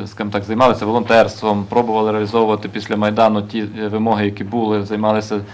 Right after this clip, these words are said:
люстрацією, іншими речами, то, е, коли дійшли до виборів, ми побачили, що ми не маємо дороги у вибори. Ми не маємо дороги в місцеві ради як громадські активісти, тому що,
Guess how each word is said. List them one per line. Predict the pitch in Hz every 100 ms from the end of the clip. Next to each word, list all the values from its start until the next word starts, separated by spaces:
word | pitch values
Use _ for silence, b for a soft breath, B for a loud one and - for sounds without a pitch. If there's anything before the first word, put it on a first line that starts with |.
| B
люстрацією, | 117 117 110 113 107 107 101
іншими | 117 - 104 104
речами, | 104 135 139 117 B B B B -
то, | 117 110 104 104 107 104 101 101 101 101
е, |
коли | 98 113 123
дійшли | 117 - 127
до | 120
виборів, | 120 175 175 110 90 - - _ -
ми | -
побачили, | 107 113 127 123 113 104
що | 104 - 107 104 101 b b
ми | 110 120 110
не | 120
маємо | 135 135 107 104 98
дороги | - 110 101 101 123 - -
у |
вибори. | 117 147 92 87 - _ - -
Ми |
не | 104
маємо | 120 127
дороги | 110 110
в |
місцеві | 113 107 120 113
ради | 101 95 104
як |
громадські | 104 101 95 -
активісти, | 104 - 143 - 95
тому | 98 101
що, | 98 - 98